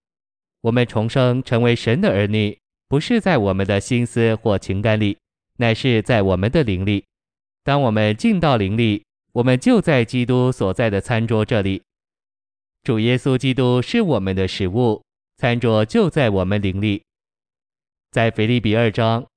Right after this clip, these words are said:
保罗鼓励腓立比人思念同一件事，并且魂里连结。这同一件事所指的不仅是客观的基督，更是为着教会生活，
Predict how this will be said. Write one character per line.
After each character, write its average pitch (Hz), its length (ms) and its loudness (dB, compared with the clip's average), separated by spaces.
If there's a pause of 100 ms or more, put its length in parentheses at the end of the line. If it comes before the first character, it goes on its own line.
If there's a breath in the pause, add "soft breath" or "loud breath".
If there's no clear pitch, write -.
(160)
保 113 160 2
罗 156 220 2
鼓 113 160 -2
励 127 180 2
腓 113 200 -2
立 135 120 0
比 104 140 -2
人 95 380 0
思 113 200 -4
念 113 220 0
同 98 260 -6
一 110 60 -2
件 113 240 0
事， 110 320 -4 (320)
并 131 180 0
且 107 240 0
魂 101 240 -2
里 101 140 0
连 92 240 -2
结。 98 320 -2 (680)
这 131 200 0
同 123 220 -2
一 214 60 0
件 180 200 0
事 123 320 0
所 113 240 0
指 98 200 -4
的 101 400 -2
不 120 80 0
仅 101 200 -2
是 104 200 -4
客 208 240 -2
观 113 180 -2
的 92 100 -2
基 107 200 -2
督， 123 280 0 (380)
更 135 200 -2
是 117 240 -2
为 120 180 0
着 92 120 -2
教 196 220 0
会 139 180 -2
生 127 220 -4
活， 98 340 -2